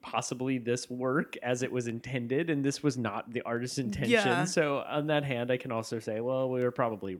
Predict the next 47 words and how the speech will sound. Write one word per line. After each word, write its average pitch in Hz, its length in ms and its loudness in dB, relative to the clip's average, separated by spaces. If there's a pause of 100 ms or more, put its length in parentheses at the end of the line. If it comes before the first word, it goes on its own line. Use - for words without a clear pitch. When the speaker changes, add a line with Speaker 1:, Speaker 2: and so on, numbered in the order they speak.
Speaker 2:
It's - 80 0
Speaker 1:
right 320 180 4
Speaker 2:
like - 80 2
the 311 100 4
Speaker 1:
to - 200 -6
stop 220 180 2
Speaker 2:
painting 180 180 0
Speaker 1:
them. 180 40 -4
Speaker 2:
touchers. 165 800 -4 (920)
You 240 140 6
know, 214 100 4
like, 202 140 2
the 208 80 -4
people 208 280 0
that, 190 120 4
like, 175 220 2
collect 185 360 2 (600)
touches. 214 680 -4 (380)
Speaker 1:
No, 123 420 -2
I 90 100 0
don't 107 200 -4
know 101 120 -4
about 95 220 -6
the - 80 -14
people 117 260 -8
who 113 100 -4
collect 104 640 -8
touches. 107 580 -6
Speaker 2:
There's 226 240 4
people, 180 920 2
this 214 200 -2
is, 214 120 -2
like, 170 120 0
a 180 40 -6
thing - 800 -2
where 196 120 0
they, 175 180 4
like, 165 340 0 (720)
go 180 180 6
to 185 60 2
famous 175 300 -2
paintings 190 400 0
and 160 100 -4
try 170 140 -2
to 160 60 -10
touch 233 240 -6
'em. 208 280 -6